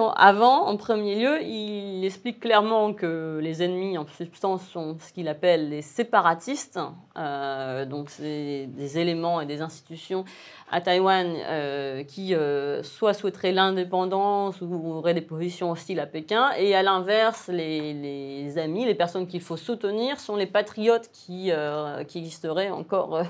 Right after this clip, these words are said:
à Taïwan, d'un point de vue de, de Pékin. Donc, il y a une approche très différenciée, très ciblée, qui laisse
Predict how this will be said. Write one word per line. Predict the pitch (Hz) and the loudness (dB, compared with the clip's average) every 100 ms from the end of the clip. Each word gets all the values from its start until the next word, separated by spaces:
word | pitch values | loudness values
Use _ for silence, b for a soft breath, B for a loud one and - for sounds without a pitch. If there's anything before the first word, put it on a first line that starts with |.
| 180 | -6
à | 170 | -10
Taïwan, | - 165 170 147 | -6 -2 -2 -4
d'un | 151 | -8
point | 151 147 | -8 -8
de | |
vue | 156 190 | -6 -4
de, | 170 156 B B B B | -2 -4 B B B B
de | 175 | -4
Pékin. | 180 190 190 185 | 0 0 2 2
Donc, | 185 202 | 2 4
il | |
y | 240 | 4
a | |
une | 233 | 6
approche | 233 262 269 269 | 6 6 4 0
très | - 294 | 2 4
différenciée, | 262 262 226 202 202 - 240 320 370 | 4 4 8 8 6 2 2 2 0
très | - 247 | 2 2
ciblée, | 247 226 208 240 - B B B _ | 2 -4 0 0 0 B B B _
qui | - 269 247 | -4 -2 2
laisse | 247 262 269 - | 6 6 6 -6